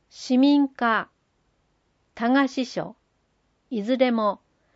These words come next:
月曜から日曜日、祝日第三土曜日に続く日曜日は除く、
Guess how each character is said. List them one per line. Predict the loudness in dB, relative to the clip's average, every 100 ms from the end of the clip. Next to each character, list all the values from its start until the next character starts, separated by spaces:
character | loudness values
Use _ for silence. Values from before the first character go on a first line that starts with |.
| -4
月 | -2 0 2
曜 | 4 4 4
か | 0
ら | 2 0
日 | -2 -4 0 2
曜 | 4 2
日、 | 0 -4 -8 -16 _ _ _ _
祝 | _ -16 -14 -6 -6
日 | -4 -6 -2 0 0
第 | 0 2 2
三 | 0 0 0
土 | 0 2
曜 | 4 2
日 | 0 -6
に | -10 -12
続 | -12 -8 -8
く | -4 -4 -4
日 | -6 -6 0 2
曜 | 2 2
日 | 0
は | -2 -4
除 | -8 -4 -4 -4
く、 | -8 -10